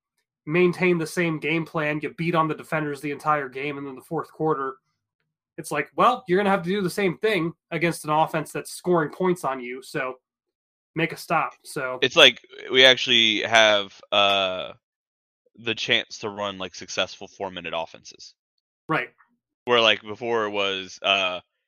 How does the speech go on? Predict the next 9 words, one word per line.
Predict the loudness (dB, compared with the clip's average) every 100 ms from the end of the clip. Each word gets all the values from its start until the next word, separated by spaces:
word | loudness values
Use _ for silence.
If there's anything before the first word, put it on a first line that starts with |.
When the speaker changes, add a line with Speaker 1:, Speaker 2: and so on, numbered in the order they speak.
| _ _
Speaker 2:
we | -2
either | 0 0 -4 -8 -12 _ _ _ -4
have | -4 -4
to | -6
throw | -6 -6
the | -4
ball | -4 -4 -6 -10 _ _ _ _ _ -4
and | -4 -4 -12 _ _
make, | -6 -6 -8